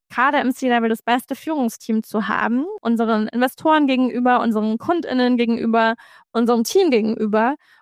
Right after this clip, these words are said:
Und das sind aktuell die Personen, die wir da in den Rollen haben. Und das sind Personen, die teilweise intern aufgestiegen sind, sind teilweise auch Personen, die wir extern reingeholt haben. Und ihr könnt mir glauben,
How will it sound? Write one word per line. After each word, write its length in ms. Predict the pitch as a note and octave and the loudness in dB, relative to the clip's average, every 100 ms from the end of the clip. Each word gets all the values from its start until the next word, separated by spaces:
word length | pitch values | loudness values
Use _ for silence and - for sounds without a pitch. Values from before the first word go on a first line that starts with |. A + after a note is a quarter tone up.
| _ | _
Und 100 | A#3 | -2
das 100 | A3 | -2
sind 260 | B3 C#4+ - | 0 -2 -2
aktuell 720 | - A#3 - B3+ A3 A3+ A#3 A3+ | -6 -6 -4 -2 0 0 0 -4
die 180 | G3+ B3 | -10 -4
Personen, 680 | C#4 A#3 A3+ A3 A3 B3+ - _ | -2 0 2 2 0 -4 -8 _
die 140 | A#3 A3+ | -2 0
wir 260 | A3 G#3+ - | 0 -2 -2
da 400 | A3 G3+ A3+ A#3 - | -2 0 -2 -4 -2
in 100 | A3 | 0
den 120 | G#3+ | 2
Rollen 420 | G#3+ G3+ G3+ G3+ | 2 0 0 -2
haben. 360 | G3 G#3 - - | -4 -6 -8 -8
Und 120 | - G#3 | -6 -6
das 100 | G3+ | -2
sind 160 | A3 - _ | -4 -4 _
Personen, 360 | A#3 G#3+ B3+ B3 | -2 2 2 2
die 80 | A3+ | 0
teilweise 400 | A#3+ A3 A3 G#3 | 0 0 0 0
intern 420 | - C#4 - C4+ | 0 -2 0 0
aufgestiegen 680 | - - B3 B3+ - B3 B3 | 0 -2 -4 -10 -4 0 0
sind, 320 | G#3+ A#3 C4+ D4 _ _ - | 2 2 0 -2 _ _ -6
sind 180 | A#3 | -4
teilweise 480 | G3+ A3 A3 G#3 G3 - _ - | 0 0 0 0 -2 -4 _ -2
auch 220 | D4 - | -2 0
Personen, 280 | E4+ C4 C4 | 0 4 4
die 40 | |
wir 120 | A#3+ - | 2 0
extern 340 | - - A3 | -4 -4 0
reingeholt 460 | G#3+ G#3 G3+ F#3+ G#3+ | 0 0 0 0 -2
haben. 160 | G#3+ | -4
Und 120 | G#3 | -2
ihr 80 | A3 | -2
könnt 380 | - - D#4 C#4+ | -2 0 -2 0
mir 120 | B3 | -6
glauben, 520 | - G#3+ G3+ G3 G3 | -4 -2 0 0 -4